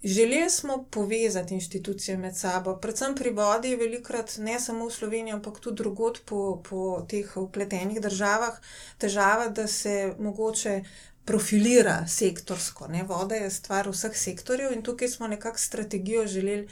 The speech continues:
narediti nek optimalni model, kako naj bi upravljali sušo v idealnih razmerah. Povezati Drought Watch, to se pravi naše orodje, s katerim spremljamo sušo,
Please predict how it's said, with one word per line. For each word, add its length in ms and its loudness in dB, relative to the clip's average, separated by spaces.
narediti 400 -2
nek 180 -4
optimalni 500 -4
model, 420 -4
kako 380 -4
naj 180 0
bi 320 -2
upravljali 560 -2
sušo 500 -4
v 120 -6
idealnih 520 -2
razmerah. 480 -4
Povezati 720 6
Drought 400 -2
Watch, 280 -4
to 140 -4
se 180 -4
pravi 300 -6
naše 340 -2
orodje, 440 2
s 100 -2
katerim 440 -2
spremljamo 580 0
sušo, 460 -4